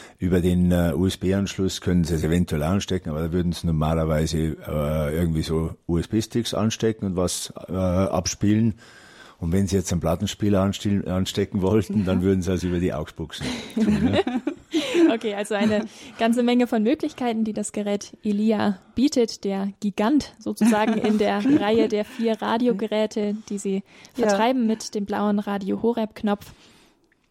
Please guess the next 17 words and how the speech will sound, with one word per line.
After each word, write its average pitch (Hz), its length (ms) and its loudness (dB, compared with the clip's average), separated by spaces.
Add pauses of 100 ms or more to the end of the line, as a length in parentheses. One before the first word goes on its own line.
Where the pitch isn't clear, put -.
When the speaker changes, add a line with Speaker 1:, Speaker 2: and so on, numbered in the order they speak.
(360)
Speaker 2:
Herr 214 160 2
Herbert 226 640 -2
Friedrich 254 720 -2
aus 202 420 -2
Wetzlar 202 840 0
darf 196 180 -4
ich - 100 -20
jetzt - 260 -6
hier 208 340 0 (220)
ebenfalls 269 440 -2
auf - 80 -2
Sendung 233 380 2
begrüßen. 226 580 0
Grüß - 220 -8
Gott, 220 140 -2
Herr 214 80 0
Friedrich. - 500 -2